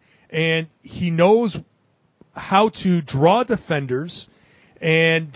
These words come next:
throw, like, throw those lobs. He threw the off the backboard lob.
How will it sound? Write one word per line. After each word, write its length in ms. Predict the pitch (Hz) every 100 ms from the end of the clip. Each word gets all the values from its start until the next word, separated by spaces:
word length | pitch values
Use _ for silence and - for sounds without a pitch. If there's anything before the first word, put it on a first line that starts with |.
| - _ _ _
throw, 720 | - - 143 151 185 202 208 - -
like, 220 | 135 175 _
throw 300 | - 147 185
those 240 | 208 196
lobs. 420 | 196 247 151 110
He 140 | - 123
threw 240 | - 131
the 140 | 131 127
off 160 | 131
the 40 | 127
backboard 480 | 147 170 214 220
lob. 380 | 214 220 220 214